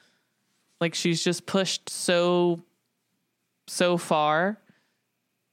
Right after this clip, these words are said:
into, and, like, reflecting on, like, her own beliefs and, like, views of the world, and it's just, like,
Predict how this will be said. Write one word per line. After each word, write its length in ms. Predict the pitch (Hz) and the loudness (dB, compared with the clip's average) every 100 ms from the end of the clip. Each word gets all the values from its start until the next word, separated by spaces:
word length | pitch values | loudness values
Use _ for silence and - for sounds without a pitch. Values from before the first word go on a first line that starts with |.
| - | -4
into, 360 | 175 170 180 - _ _ _ _ 185 | 0 0 -2 -6 _ _ _ _ -2
and, 160 | 180 | 0
like, 180 | 165 160 | 0 0
reflecting 680 | 170 160 - 147 - 170 156 | 0 0 0 -2 0 -2 0
on, 100 | 156 | 0
like, 220 | 147 147 | -2 -2
her 180 | 180 156 | -2 0
own 380 | 151 151 151 156 | 0 0 -2 -2
beliefs 480 | 151 139 135 156 - | -2 -2 -4 -4 -6
and, 80 | 147 | -6
like, 160 | 139 | -6
views 460 | 156 151 143 143 139 | -8 -4 -2 -2 -2
of 140 | 143 | -4
the 100 | 147 | -2
world, 360 | 139 139 139 143 | 0 0 0 -4
and 120 | 135 | -8
it's 180 | 139 - | -8 -8
just, 220 | 156 - | -6 -4
like, 260 | 139 - | -4 -6